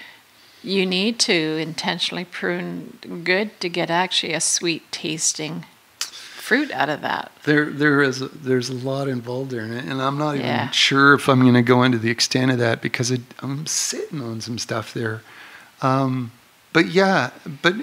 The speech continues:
Speaker 2: n-, never forget this: that the fruit is actually destined for the harvest.
Speaker 1: Yeah.
Speaker 2: It's a good thing.
Speaker 1: It's a good
Speaker 2: And,
Speaker 1: thing.
Speaker 2: right? It's, it's a good thing. In this text, the word Jesus,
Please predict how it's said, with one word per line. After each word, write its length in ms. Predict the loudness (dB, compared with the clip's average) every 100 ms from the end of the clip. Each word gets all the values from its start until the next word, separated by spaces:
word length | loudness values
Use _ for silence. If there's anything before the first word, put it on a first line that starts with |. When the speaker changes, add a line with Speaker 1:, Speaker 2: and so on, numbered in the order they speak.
| -8
Speaker 2:
n-, 420 | -10 -10 -8 -4 2
never 180 | 2 2
forget 420 | 0 4 4 4
this: 200 | 0 0
that 180 | -4 -2
the 80 | -2
fruit 400 | 2 4 4 2
is 180 | -2 0
actually 360 | 0 -2 -4 -2
destined 680 | 0 0 -2 -2 -4 -4 -8
for 200 | -6 -6
the 120 | -4
harvest. 600 | -4 -4 -6 -10 -10 -12 -20 _ _ _ -8
Speaker 1:
Yeah. 220 | -6 -6 -12 _ _ _ _ _ _ -12
Speaker 2:
It's 120 | -8
a 20 |
good 220 | -4 -4 -4
thing. 260 | -8 -8 -14 _ _ _ _ _
Speaker 1:
It's 140 | -16
a 20 |
good 140 | -10 -6
Speaker 2:
And, 80 | -6
Speaker 1:
thing. 100 | -4
Speaker 2:
right? 120 | -6 -4
It's, 340 | -2 -2 -6 _
it's 320 | 0 0 -2 -10 _
a 80 | -2
good 220 | 0 0
thing. 360 | 0 -2 -2 -4 -10 -20 -20 -8 4
In 120 | 6
this 220 | 8 6
text, 440 | 6 6 4 2
the 80 | 0
word 280 | 0 2 0
Jesus, 640 | 0 -2 -2 0 0 -2